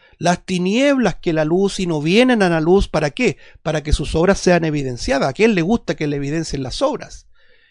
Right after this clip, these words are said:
Y el Evangelio en sí mismo es luz. Luz a las naciones, apertura de ojos espirituales y un, un, una confrontación muy dura a los ciegos, a los guías de ciegos, hermano. Ahora, quiero resaltar antes de avanzar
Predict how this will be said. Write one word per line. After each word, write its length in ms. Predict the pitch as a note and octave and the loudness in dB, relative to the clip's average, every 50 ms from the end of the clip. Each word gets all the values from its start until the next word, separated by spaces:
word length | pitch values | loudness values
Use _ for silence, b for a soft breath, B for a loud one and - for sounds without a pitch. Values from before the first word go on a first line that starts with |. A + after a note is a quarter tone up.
| _ | _
Y 100 | - D3 | -4 0
el 80 | D#3 F3+ | 2 4
Evangelio 520 | F#3+ F#3+ F#3 F3+ - - G#3+ A3+ A#3+ B3 | 4 4 4 2 0 0 2 2 2 2
en 60 | A#3 F#3+ | 0 0
sí 180 | - F#3+ E3+ | -2 -2 -2
mismo 320 | E3 G3+ A#3 B3 A3+ A3 G3 | 0 2 2 2 2 0 0
es 60 | E3+ | 0
luz. 520 | F#3 A3 D4 F4 D4 - - - - - - _ _ _ _ - | 2 4 4 4 4 4 0 -6 -10 -14 -20 _ _ _ _ -6
Luz 380 | - D#3+ G3+ C#4 D4 C#4 - | 0 4 6 6 6 6 4
a 60 | A#3+ G3+ | 2 2
las 160 | F#3+ F3+ E3 | 2 0 0
naciones, 720 | E3+ F3 D#3 - - G3+ F#3 D3+ C#3 D#3 F3 F#3 - - b b b b | -2 -4 -4 -4 -2 0 0 0 0 -4 -6 -6 -8 -12 b b b b
apertura 720 | - F3 E3 - F#3+ F3+ E3 D#3 - - C#4 D4+ E4+ A#3 | 2 2 4 4 2 2 2 -2 0 2 4 6 6 6
de 120 | F#3+ F#3 F3+ | 4 2 0
ojos 260 | F3 - E3+ C#3+ - | 0 -2 -6 -8 -8
espirituales 800 | D#3 - - - D3 C#3+ C3+ E3 F3+ E3+ E3+ F3+ F#3+ - - - b b b b b b b b b _ | -8 -8 -8 -10 -10 -10 -6 0 0 2 2 0 -2 -4 -6 -10 b b b b b b b b b _
y 340 | F#3 F3+ G3+ G#3+ A3 A3+ - - - _ _ | 0 2 4 4 2 0 -4 -10 -18 _ _
un, 380 | - F3+ F3+ F3+ F3 F3 - _ _ _ _ _ _ | 0 2 2 2 0 -4 -8 _ _ _ _ _ _
un, 240 | E3 E3+ F3 E3+ - | -4 -2 -2 -2 -4
una 280 | - E3 E3+ E3+ D#3+ C#3+ | -4 -2 -2 -2 -2 -2
confrontación 840 | - D#3 D#3 D3+ - - D#3+ D3 - - C#3+ C3 - - A3 A3 | 0 0 0 0 0 -2 -2 -2 0 -2 -4 -4 0 0 0 2
muy 200 | G3+ F3 E3 D3+ | 2 0 -2 -2
dura 420 | C#3+ F#3+ A#3+ A#3+ F#3 F3+ G3 G#3+ b b b b b b b | 0 0 0 2 4 4 2 2 b b b b b b b
a 100 | - D#3+ | 2 2
los 220 | D3 C#3 - - | 2 2 -2 -4
ciegos, 640 | - - A#3+ G#3 D3 B2 C#3+ E3+ F3+ - - - - - - | 0 4 4 4 4 2 -2 -4 -6 -6 -10 -14 -18 -20 -10
a 140 | - D3 C#3+ | -8 -6 -6
los 160 | C3+ A#2+ A#2 | -4 -6 -6
guías 340 | - G3 G#3+ F#3+ D3+ B2 A2+ | -2 2 2 2 2 0 -4
de 80 | C3 | -6
ciegos, 480 | - - - C4 C#4+ B3 E3 - - - | -8 -6 -4 -4 -4 -6 -8 -12 -14 -16
hermano. 320 | - B2+ B2+ - - - b b b b b | -14 -14 -16 -18 -20 -20 b b b b b
Ahora, 260 | E3+ G#3 E3+ D#3+ B B B B B B B | 4 4 4 4 B B B B B B B
quiero 220 | - - G#3 B3 B3+ | -2 2 4 4 6
resaltar 460 | C4 A#3 - A#3 F#3+ - - F#3+ G3+ | 4 4 4 2 2 4 4 4 4
antes 240 | G#3+ G#3+ - A3+ G#3 | 4 4 4 4 4
de 60 | G#3+ | 6
avanzar 480 | G#3 G#3 G#3+ G3 - - D3+ D3 D#3 | 6 4 4 2 0 -2 -2 -2 -4